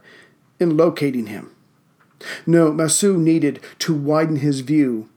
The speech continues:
of the events, which could lead to more clues, or better yet, more people to question. So, being the no-nonsense cop he was,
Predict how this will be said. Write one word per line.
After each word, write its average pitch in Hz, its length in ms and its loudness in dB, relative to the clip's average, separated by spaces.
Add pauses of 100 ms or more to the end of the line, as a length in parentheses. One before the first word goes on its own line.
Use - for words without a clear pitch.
(120)
of 147 160 -2
the 139 120 2
events, 127 600 -6 (400)
which 170 280 2
could 147 160 -2
lead 151 380 2
to 139 300 0
more 151 280 0
clues, 165 680 0 (480)
or 165 140 4
better 139 300 0
yet, 151 380 -2 (360)
more 151 220 0
people - 460 -4 (520)
to - 80 -8
question. - 520 -4 (1500)
So, 170 280 4
being 175 400 2
the 156 100 2
no-nonsense 151 760 2
cop 135 260 -6
he 143 80 -2
was, 127 400 -4